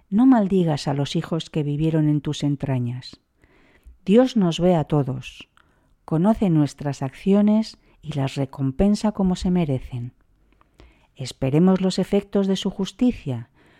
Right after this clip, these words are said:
porque la de los hombres ya ves lo que nos ha hecho. Me ha dejado pobre, sin que por eso se hayan enriquecido mis hermanos.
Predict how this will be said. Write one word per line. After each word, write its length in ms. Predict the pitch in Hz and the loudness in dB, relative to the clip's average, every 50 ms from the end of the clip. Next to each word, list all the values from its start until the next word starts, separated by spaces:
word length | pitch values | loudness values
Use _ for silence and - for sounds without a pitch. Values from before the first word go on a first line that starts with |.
| - - - _ | -20 -20 -14 _
porque 300 | - 147 147 139 - 151 | -4 -4 -4 -2 -4 -4
la 140 | 139 135 135 | -2 -2 -2
de 100 | 135 131 | -2 -2
los 220 | 131 139 135 - | -4 -4 -2 0
hombres 480 | 185 196 202 202 202 202 202 202 - - _ _ _ _ _ _ | 2 4 4 4 2 2 0 -2 -2 -8 _ _ _ _ _ _
ya 200 | - - 240 247 | -2 2 2 2
ves 280 | 220 196 185 190 - - | 4 2 0 0 0 -4
lo 80 | 180 - | -4 -2
que 120 | - 143 | -2 -2
nos 220 | 143 135 - - | -2 -2 -2 -2
ha 120 | 151 139 131 | -2 -2 -2
hecho. 420 | 135 131 135 - - 117 117 - _ _ _ _ _ _ _ _ _ _ _ _ _ _ _ _ _ - - | -2 -4 -6 -10 -14 -14 -14 -16 _ _ _ _ _ _ _ _ _ _ _ _ _ _ _ _ _ -12 -4
Me 220 | - 170 165 165 175 | 0 2 4 4 4
ha 100 | 190 196 | 4 4
dejado 420 | 202 175 - 196 190 185 185 170 | 2 0 0 0 2 2 2 2
pobre, 440 | - 165 160 143 147 139 131 127 - _ _ _ _ _ _ | 2 0 0 0 -2 -4 -6 -8 -10 _ _ _ _ _ _
sin 280 | - - - 170 165 156 | -14 -6 0 2 2 2
que 140 | - 165 160 | 2 2 0
por 180 | - 160 165 | 2 4 4
eso 240 | 214 233 226 - 226 | 4 4 4 2 -4
se 200 | 208 - - 165 | -2 0 2 4
hayan 280 | 165 165 165 165 160 156 | 4 4 4 4 4 4
enriquecido 720 | 143 143 135 - 147 - - 143 - - 160 160 151 143 | 4 2 2 -2 -4 -4 -4 -4 -2 0 2 2 2 2
mis 180 | 139 139 131 - | 0 0 -2 -2
hermanos. 680 | 127 123 127 127 123 120 120 120 120 - - - - | -4 -2 -2 -2 -2 -4 -6 -8 -10 -12 -16 -20 -20